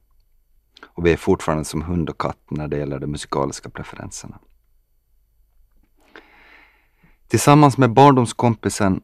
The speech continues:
och C F B-kollegan Mackan fortsatte jag sedan i Gycklarnas afton.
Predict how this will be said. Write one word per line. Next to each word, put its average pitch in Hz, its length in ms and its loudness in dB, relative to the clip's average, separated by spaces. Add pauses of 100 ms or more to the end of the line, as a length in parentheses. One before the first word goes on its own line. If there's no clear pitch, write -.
(120)
och 95 100 -6
C 101 180 2
F 90 140 0
B-kollegan 85 760 0
Mackan 90 520 -2 (120)
fortsatte 92 500 -4
jag 80 100 -2
sedan 80 340 -6
i 80 80 -4
Gycklarnas 76 460 -8
afton. - 400 -14